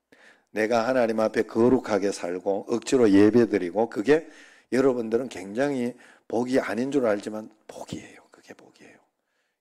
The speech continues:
여러분을 굉장히 평안하게 만들어주고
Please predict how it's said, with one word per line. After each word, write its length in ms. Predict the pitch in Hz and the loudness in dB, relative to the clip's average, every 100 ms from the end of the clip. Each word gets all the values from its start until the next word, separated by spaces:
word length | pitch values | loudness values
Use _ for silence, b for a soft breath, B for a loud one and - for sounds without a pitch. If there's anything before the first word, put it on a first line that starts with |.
| - | 0
여러분을 480 | 131 127 113 110 110 | 2 2 -2 -6 -8
굉장히 720 | - - - 123 131 127 117 | -14 -18 -20 -6 -4 -4 -8
평안하게 680 | - - - - 131 139 | -14 -18 -18 -10 -8 -6
만들어주고 680 | 117 101 113 110 107 120 165 | -8 -10 -8 -8 -8 -10 -12